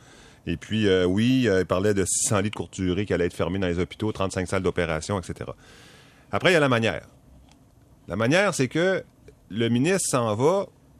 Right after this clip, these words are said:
en avant de la parade, euh, drapeau à la main, puis il pose des gestes forts, les uns après les autres, puis des déclarations fortes, les unes après les autres, jusqu'à avant-hier, de déclarer à nouveau.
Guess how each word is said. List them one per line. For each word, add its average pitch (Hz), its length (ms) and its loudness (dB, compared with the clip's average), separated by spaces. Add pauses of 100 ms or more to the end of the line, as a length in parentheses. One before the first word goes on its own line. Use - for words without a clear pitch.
(680)
en 101 140 -2
avant 110 160 2
de 120 60 0
la 107 100 0
parade, 131 640 -2 (500)
euh, 73 140 -8
drapeau 104 500 2
à 101 80 2
la 87 160 0
main, 143 360 -2 (420)
puis 113 140 -2
il 107 40 -4
pose 165 320 2
des 104 180 2
gestes 120 540 0 (100)
forts, 98 540 -2
les 95 260 -2
uns 127 120 2
après 101 240 -2
les 85 240 -4
autres, 87 340 -8 (460)
puis 107 80 -4
des 120 160 2
déclarations 131 720 0
fortes, - 320 -4
les 98 320 -4
unes 120 100 -2
après 92 220 -4
les 78 200 -6
autres, 82 280 -10 (360)
jusqu'à 101 440 -2
avant-hier, 120 680 0
de 92 120 -2
déclarer 92 560 -2
à 98 120 -2
nouveau. 113 380 0